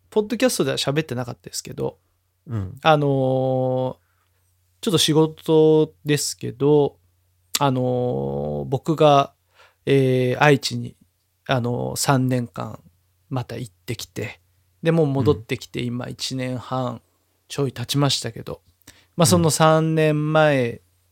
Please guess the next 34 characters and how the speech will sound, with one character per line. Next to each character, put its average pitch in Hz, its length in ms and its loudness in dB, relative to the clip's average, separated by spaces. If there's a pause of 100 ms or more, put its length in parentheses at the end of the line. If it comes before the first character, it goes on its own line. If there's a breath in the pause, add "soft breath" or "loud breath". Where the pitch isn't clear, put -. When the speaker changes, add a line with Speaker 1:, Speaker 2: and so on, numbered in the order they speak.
Speaker 1:
い - 40 0
や、 120 120 0
も 120 140 -2
う - 20 0
だ 123 80 -2
か - 80 -6
ら 120 60 -2
約 127 200 -2
四 113 140 0
年 147 560 4 (680)
半 135 260 2
ぐ 139 80 4
ら 127 80 0
い 113 60 -4
前 110 160 -4
か、 95 180 -6
Speaker 2:
う - 20 -12
ん 107 40 -6
う - 20 -4
ん 104 40 -2
う - 20 -6
ん - 0 -
う 107 240 -8
ん。 101 360 -8 (120)
Speaker 1:
が 170 120 0
始 135 240 2
ま 131 280 2
っ 123 80 -8 (360)
た 175 380 4 (500)
プ 135 100 -2
ロ 127 100 2
ジ 117 140 -4
ェ - 40 -10
ク - 120 -20